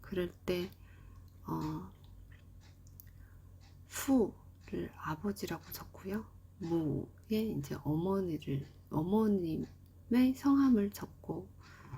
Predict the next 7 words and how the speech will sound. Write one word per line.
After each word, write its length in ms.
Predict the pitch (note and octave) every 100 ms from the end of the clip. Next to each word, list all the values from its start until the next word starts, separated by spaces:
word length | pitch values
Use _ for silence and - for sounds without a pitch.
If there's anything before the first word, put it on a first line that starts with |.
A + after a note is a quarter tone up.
| -
합니다. 540 | - G#3+ F#3 - - - - - -
네. 140 | C#3+ - - - - - - - - - - - - -
그리고, 600 | - E3+ E3+ F#3+ G3+ G#3+ - -
어, 480 | E3+ E3 E3 D#3 E3+ - - - - - -
보통 400 | F3+ - F3 E3
이제 580 | D#3+ D#3 D#3 D3+ D3+ - - - - - - -
정식적인 1120 | - D#3+ E3+ - - - F#3 F3 - B3+ C#4